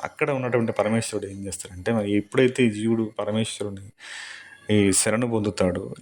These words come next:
ఎప్పుడైతే ఈ చైతన్యం వైపుకి వెళ్తూ ఉంటాడో, అక్కడ ఉన్నటువంటి ఈ పరమాత్మ ఈ ఫీలింగ్స్ని, ఏ-, ఏదైతే ఈ లోపల ఏవైతే మనకున్నటువంటి భావజాలాన్ని వాటన్నిటిని కూడా సరిచేస్తాడు ప్రకల్పనైక శిల్పిని.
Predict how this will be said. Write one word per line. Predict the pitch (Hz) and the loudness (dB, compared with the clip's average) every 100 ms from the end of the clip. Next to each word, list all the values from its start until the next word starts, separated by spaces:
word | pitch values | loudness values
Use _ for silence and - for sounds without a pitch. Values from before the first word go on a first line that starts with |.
| 110 | -2
ఎప్పుడైతే | 104 120 117 113 | 0 2 4 2
ఈ | |
చైతన్యం | 104 95 113 113 110 | 2 2 4 4 4
వైపుకి | 107 104 | 2 0
వెళ్తూ | 98 92 95 101 | -2 -2 0 -2
ఉంటాడో, | 90 87 90 | -2 -6 -4
అక్కడ | 104 98 127 127 | -4 -2 -2 2
ఉన్నటువంటి | 139 131 120 107 104 98 95 - | 2 4 2 0 -2 -2 -2 -4
ఈ | 101 98 - | -4 -4 -4
పరమాత్మ | - 117 120 - 92 151 - - - - _ | 0 0 0 -2 -2 -2 -4 -16 -18 -20 _
ఈ | 123 131 | 0 2
ఫీలింగ్స్ని, | 120 - 120 131 127 - 107 101 101 - - | 2 6 6 8 4 0 -4 -4 -4 -8 -6
ఏ-, | 101 101 | -2 0
ఏదైతే | 107 101 104 | 0 -2 -2
ఈ | 101 98 98 95 95 | -2 -4 -6 -4 -2
లోపల | 95 101 107 104 | 0 0 2 2
ఏవైతే | 98 101 95 95 | 2 0 0 0
మనకున్నటువంటి | 95 95 95 92 92 90 | 0 -4 -6 -4 -4 -4
భావజాలాన్ని | 92 87 92 98 107 117 92 90 87 87 - - - - - - | -6 -6 -2 2 4 4 4 -2 -6 -8 -14 -18 -14 -14 -14 -12
వాటన్నిటిని | 113 113 117 139 139 123 | -4 -2 2 2 2 0
కూడా | 117 | 2
సరిచేస్తాడు | 147 - 123 143 147 - - 92 95 92 _ | 2 4 4 6 4 4 0 -2 -2 -4 _
ప్రకల్పనైక | 110 123 123 113 117 107 104 - | -4 0 0 0 0 0 0 0
శిల్పిని. | 113 104 95 98 | -2 -2 -6 -6